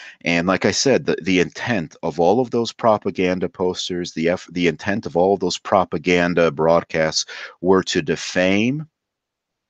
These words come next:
uh, ethnic Germans, ethnic Japanese, and to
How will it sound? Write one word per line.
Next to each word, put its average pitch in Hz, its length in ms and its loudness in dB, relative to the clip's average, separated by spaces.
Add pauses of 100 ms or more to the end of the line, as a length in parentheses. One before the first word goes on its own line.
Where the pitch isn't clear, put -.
(300)
uh, 82 320 2
ethnic 95 400 -2
Germans, 95 640 -4
ethnic 90 480 -6
Japanese, 85 720 -2 (360)
and 90 380 2
to 85 440 0